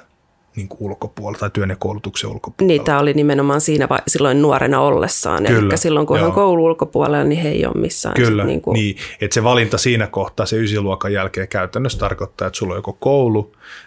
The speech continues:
Speaker 1: tai sitten sohva
Speaker 2: Mm.
Speaker 1: tai, tai, tai joku muu. Mä tunnen kyllä yhden
Speaker 2: Mm-hmm.
Speaker 1: tapauksen, joka on tämmönen, tämmönen tuolla Vantaalla, niin, niin tämmönen nuori Teemu Nikkanen, joka, joka tota,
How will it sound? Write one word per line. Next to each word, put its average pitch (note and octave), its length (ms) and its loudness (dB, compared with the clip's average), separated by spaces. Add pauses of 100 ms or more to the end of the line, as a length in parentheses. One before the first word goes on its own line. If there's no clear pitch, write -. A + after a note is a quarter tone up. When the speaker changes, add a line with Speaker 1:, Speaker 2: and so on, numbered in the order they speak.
(120)
Speaker 1:
tai G2 200 0
sitten F#2 420 -4 (340)
sohva F2+ 400 -2
Speaker 2:
Mm. - 100 -8
Speaker 1:
tai, - 160 -8 (300)
tai, F2+ 240 -8 (120)
tai F#2+ 220 -4
joku F#2+ 220 -8
muu. F#2+ 220 -6 (180)
Mä A2 80 0
tunnen E3+ 360 4
kyllä B2+ 220 4
yhden A2 440 4 (300)
Speaker 2:
Mm-hmm. G3 160 -6
Speaker 1:
tapauksen, G#2+ 580 0
joka G#2+ 280 0
on G#2 120 -2
tämmönen, G#2 440 0 (120)
tämmönen G#2+ 400 -2 (160)
tuolla G#2+ 240 0
Vantaalla, F#2 500 0
niin, F#2+ 160 -2 (640)
niin G2 140 -2
tämmönen G#2 340 0
nuori G#2+ 220 2
Teemu G2+ 340 2 (160)
Nikkanen, F#2+ 460 -2
joka, F2+ 280 -4 (440)
joka F#2 220 -6
tota, - 360 -8